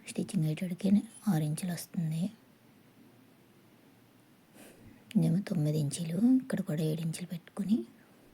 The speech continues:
హ్యాండ్ డౌన్ మూడు ఇంచులండి. అక్కడి నుంచి లోపలికి రెండు ఇంచులు పెట్టుకోండి. ఇలాగా ఇది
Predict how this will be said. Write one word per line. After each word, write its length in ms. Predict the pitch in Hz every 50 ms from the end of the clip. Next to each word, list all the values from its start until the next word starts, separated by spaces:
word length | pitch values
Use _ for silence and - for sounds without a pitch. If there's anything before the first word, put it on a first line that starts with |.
| - - - _ _ _ _ _ _ - - - - - - - - _ _ _ _ - - - _ _ _ _ _ _ _ _ _ - - - - - - - -
హ్యాండ్ 280 | 175 160 160 160 165 165 165
డౌన్ 240 | 156 151 156 160 185 190
మూడు 160 | 180 175 165 170 160
ఇంచులండి. 480 | 156 - - 156 147 143 143 147 151 - - - - - -
అక్కడి 180 | - - - 180 180
నుంచి 140 | 180 - - 190 151
లోపలికి 340 | 151 151 - - - - 185 175
రెండు 160 | 160 156 165 170 180
ఇంచులు 240 | 165 - - 185 - - 190
పెట్టుకోండి. 400 | - - - - 208 196 190 202 208
ఇలాగా 260 | - - 208 247 208 - - - - - - -
ఇది 160 | - 180 -